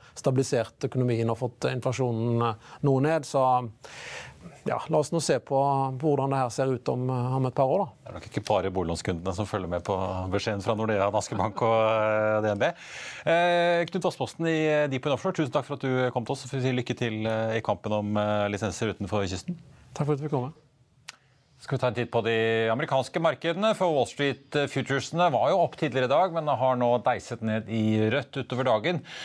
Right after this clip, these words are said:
Speaker 2: Bare en da drøy, eh, ja, drøy ha-, drøye halvtimen før Wall Street, eh, åpner. Vi har jo nå fått, eh, tall på bordet som viser en svakere boligbygging i U S A i september enn det som var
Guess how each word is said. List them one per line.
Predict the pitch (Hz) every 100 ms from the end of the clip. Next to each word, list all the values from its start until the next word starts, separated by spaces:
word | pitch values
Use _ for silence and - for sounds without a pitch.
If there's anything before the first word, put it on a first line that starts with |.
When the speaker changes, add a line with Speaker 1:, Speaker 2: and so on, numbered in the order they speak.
| - -
Speaker 2:
Bare | - 101 98 104
en |
da | 101 101
drøy, | 98 101
eh, | 101 104 104 104 104 104 104
ja, | 107 98 110
drøy | 101 123 123 131
ha-, | 123 139 135 131 131 127 123
drøye | 123 135 120
halvtimen | 123 123 120 117
før | 123 117
Wall | 107
Street, | - 117 - -
eh, | 120 120
åpner. | 131 113 - - 151 185
Vi | 156
har | 104 98
jo |
nå | 98 92
fått, | - 95 - - -
eh, | 107 101 101
tall | - 190
på | 185
bordet | 170 170 175
som | 185
viser | 170 135 160
en |
svakere | 143 156 - 139
boligbygging | 139 127 120 123 131
i | 131 127
U | 123
S | -
A | 127
i | 123 117
september | - - 123 110 120
enn | 123 117
det | 110
som | -
var | 110 107 113